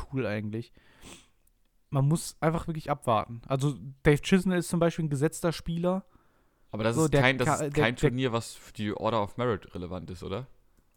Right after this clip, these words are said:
Speaker 1: Äh, weiß ich nicht.
Speaker 2: Weil das kannst du halt
Speaker 1: Wahrscheinlich
Speaker 2: nicht
Speaker 1: nicht.
Speaker 2: bringen. Du kannst doch nicht zu irgendwelchen
Speaker 1: Nee,
Speaker 2: außerhalb der Top
Speaker 1: wahrscheinlich,
Speaker 2: vier
Speaker 1: wahrscheinlich nicht, ne.
Speaker 2: der Tour. Das ist genauso, als würde jetzt die Premier League für die
Speaker 1: Ja, aber also ich gl-, ich glaube schon, dass da viel,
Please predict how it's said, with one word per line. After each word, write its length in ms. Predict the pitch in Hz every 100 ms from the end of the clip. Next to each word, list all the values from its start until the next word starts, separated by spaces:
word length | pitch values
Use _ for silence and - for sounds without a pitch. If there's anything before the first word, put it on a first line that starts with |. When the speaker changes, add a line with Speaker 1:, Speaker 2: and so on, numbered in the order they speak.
| _ _ _ _ _ _ _ _ _ _ _ _ -
Speaker 1:
Äh, 80 | 143 127 120 117 113
weiß 160 | 107 104
ich 140 | 98
nicht. 180 | 101 95 - -
Speaker 2:
Weil 300 | 98 101 104
das 200 | 101 110
kannst 240 | - 113 120
du 20 |
halt 80 | 117
Speaker 1:
Wahrscheinlich 0 |
Speaker 2:
nicht 100 | 104
Speaker 1:
nicht. 40 |
Speaker 2:
bringen. 240 | - 123 92
Du 60 |
kannst 200 | 104 110
doch 60 | 117
nicht 140 | 104
zu 180 | - 113
irgendwelchen 460 | - 113 113 107 107
Speaker 1:
Nee, 80 |
Speaker 2:
außerhalb 300 | 104 127 113 -
der 100 | 135
Top 40 | 117
Speaker 1:
wahrscheinlich, 200 | 110 -
Speaker 2:
vier 60 |
Speaker 1:
wahrscheinlich 360 | 113 - 113 107
nicht, 260 | 107 -
ne. 60 | 110
Speaker 2:
der 100 | 101
Tour. 100 | 107
Das 120 | 104
ist 60 | -
genauso, 320 | 113 113 117
als 160 | 104 101
würde 140 | 117
jetzt 160 | 113 -
die 60 | 92
Premier 300 | - 120 90
League 280 | 87 - - _ _ _ _ _ - -
für 160 | -
die 140 | 85 87
Speaker 1:
Ja, 180 | 113 101 - -
aber 340 | 123 120 123
also 260 | 131 135 131 - -
ich 120 | 135
gl-, 160 | 175
ich 120 | 165 -
glaube 180 | 180
schon, 320 | 156 180 180 165
dass 240 | 160 -
da 220 | 160 147
viel, 680 | - - - 147 143 139 135